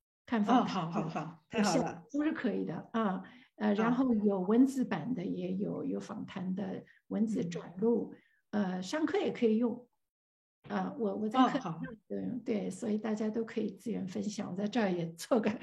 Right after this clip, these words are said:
Speaker 1: <laughs> 做个广告吧，打个广告，传播一下，
Speaker 2: 嗯。
Speaker 1: 因为也是很多人在做了相当多的努力，呃，做了这个全球各地一百多位女权主义的访谈。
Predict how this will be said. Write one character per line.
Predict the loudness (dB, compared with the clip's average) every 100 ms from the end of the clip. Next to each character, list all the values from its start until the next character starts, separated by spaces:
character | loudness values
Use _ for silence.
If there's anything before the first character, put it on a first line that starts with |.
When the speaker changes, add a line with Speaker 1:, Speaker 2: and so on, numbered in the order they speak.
| -4
Speaker 1:
<laughs> | -4 -6
做 | 0 2
个 | 2 0
广 | 0 -2 2
告 | 2 4
吧， | 2 2
打 | 0 0
个 | -2
广 | 0 0 0
告， | -2 -2 -4 -14 -12
传 | -2 2 4
播 | 4
一 | 2
下， | 4 4
Speaker 2:
嗯。 |
Speaker 1:
因 | 6
为 | 4
也 | 4
是 | 2 0
很 | 0 -2 0
多 | 0 2
人 | 2 2 0
在 | 2 -2
做 | 0 -2
了 | 0 -4 -10 _ _ -8
相 | 2 4
当 | 4 4
多 | 2 2
的 | 2
努 | 2 0 0
力， | 2 2 -2 -10 _ _ _
呃， | -6 -6
做 | -2 0
了 | 0 -2
这 | -2
个 | -2 -4
全 | -6 -2 0
球 | 0 -2
各 | 0 -2
地 | 0 0
一 | 0
百 | 0 -4
多 | -4 -2
位 | -2
女 | -2
权 | -6 -6 -8
主 | -6
义 | -8
的 | -8
访 | -12 -14 -16
谈。 | -14 -14 -14